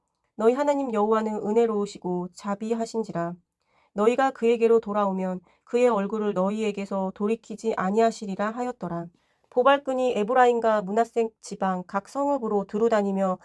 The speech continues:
스불론까지 이르렀으나 사람들이 그들을 조롱하며 비웃었더라. 그러나 아셀과 므낫세와 스불론 중에서 몇 사람이 스스로 겸손한 마음으로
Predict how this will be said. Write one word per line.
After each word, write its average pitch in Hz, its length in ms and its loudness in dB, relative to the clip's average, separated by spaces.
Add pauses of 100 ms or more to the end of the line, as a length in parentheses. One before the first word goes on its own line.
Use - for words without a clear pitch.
(160)
스불론까지 285 760 0
이르렀으나 196 640 -2 (220)
사람들이 277 580 0
그들을 233 460 2
조롱하며 226 640 2
비웃었더라. 202 680 -6 (640)
그러나 262 420 4
아셀과 196 640 0
므낫세와 208 600 -2
스불론 285 500 -4
중에서 185 540 -4
몇 196 140 2
사람이 240 440 2
스스로 294 380 -2
겸손한 233 520 2
마음으로 190 500 -2